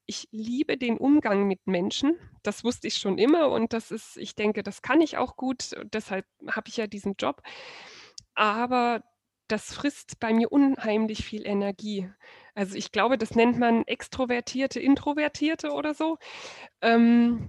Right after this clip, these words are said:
ich liebe es, unter Menschen zu sein, ins Gespräch zu kommen und nach fünf Minuten denke ich mir: „Boah, ich bin fertig.“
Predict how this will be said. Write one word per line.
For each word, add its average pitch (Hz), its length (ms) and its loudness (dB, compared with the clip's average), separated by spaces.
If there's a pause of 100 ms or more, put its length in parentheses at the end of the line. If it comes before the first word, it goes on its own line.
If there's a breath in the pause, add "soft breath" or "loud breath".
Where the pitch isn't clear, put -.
(120)
ich - 200 -6
liebe 294 260 2
es, - 180 -2
unter 262 220 0
Menschen 254 360 2
zu - 160 -12
sein, 233 320 0
ins 240 180 -4
Gespräch 247 440 -6
zu 247 120 -10
kommen 226 320 0
und 214 140 2
nach 220 140 0
fünf - 300 2
Minuten 233 380 2
denke 214 240 0
ich - 120 -14
mir: 214 180 0 (180)
„Boah, 202 240 -8
ich - 140 -12
bin 214 140 -8
fertig.“ - 600 -10